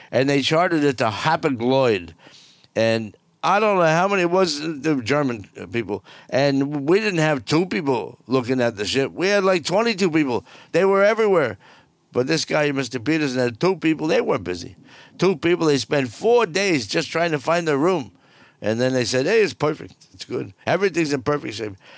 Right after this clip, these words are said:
The technical aspects of the vessel received very positive news. <laughs> People are gonna give you your money for this? Are you serious? The ship is thirty years old? You're gonna,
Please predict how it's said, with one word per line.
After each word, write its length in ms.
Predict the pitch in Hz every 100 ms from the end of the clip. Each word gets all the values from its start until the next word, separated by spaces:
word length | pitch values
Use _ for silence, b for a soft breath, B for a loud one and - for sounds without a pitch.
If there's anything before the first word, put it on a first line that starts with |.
| B
The 160 | 123
technical 560 | 117 - 175 156 185 156
aspects 500 | 139 143 - 143 120
of 80 | 127
the 100 | 117
vessel 400 | 117 143 127 117
received 400 | 113 104 143 127
very 320 | 135 156 156
positive 540 | 131 135 147 127 127
news. 480 | 120 123 104 92 - _
<laughs> 40 | - - - - - - 127 - 127 - - _ - - - - B B B -
People 200 | 330 320
are 80 | 311
gonna 200 | 302 302
give 160 | 302
you 100 | 285
your 120 | 254
money 280 | 165 214 330
for 100 | 294
this? 360 | 311 233 - - B B B
Are 80 | 180
you 120 | 165
serious? 600 | 135 - 254 277 254 -
The 100 | 165
ship 220 | 143 220
is 100 | 208
thirty 280 | - 196 214
years 260 | 214 196 175
old? 320 | 208 220 180 B B B B
You're 180 | 131 156
gonna, 360 | 165 175 160